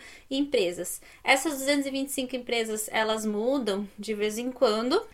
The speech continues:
mas você pode saber que são as empresas tops das tops aqui do Japão. E por que que foi tão sugoi,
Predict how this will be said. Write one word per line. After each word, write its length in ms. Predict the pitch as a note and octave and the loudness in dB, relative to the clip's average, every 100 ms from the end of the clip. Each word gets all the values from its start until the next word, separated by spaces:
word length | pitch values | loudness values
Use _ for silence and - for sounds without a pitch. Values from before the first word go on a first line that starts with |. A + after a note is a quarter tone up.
| - | 2
mas 220 | D#4+ E4 | 4 6
você 180 | E4+ F4+ | 4 2
pode 280 | E4+ D#4 - | 2 2 2
saber 320 | D4+ B3+ C4+ | 4 6 4
que 160 | D4 | 2
são 320 | C#4+ - C4 C4 | -2 2 2 2
as 160 | B3+ | 0
empresas 640 | B3+ B3+ A#3+ A#3+ C4+ - - | 0 0 0 0 -2 -2 0
tops 560 | C4+ A3+ A3+ B3 A#3 | 2 2 2 -6 -6
das 300 | G#3+ A3+ - | -4 -4 -4
tops 680 | - G3 F#3 - G3 - - - - - | -2 -2 -2 -8 -4 -2 -4 -8 -16 -4
aqui 300 | A#3 - G#3+ | -4 -2 0
do 140 | A3 | 2
Japão. 400 | A#3 B3 - A#3 - - - | 2 0 -6 -10 -18 -6 2
E 80 | |
por 180 | E4+ G#4 | 4 4
que 200 | - A3+ | 4 0
que 180 | G#4+ G#4 | 4 2
foi 420 | G4+ E4+ D#4+ D4 - - | 4 2 2 0 -10 0
tão 580 | D#4+ E4 F4+ E4+ C#4 A#3 | 4 6 6 4 2 -2
sugoi, 960 | - - - C#4 G3+ A3+ A#3 A3 G3+ | -2 0 2 0 4 8 8 8 6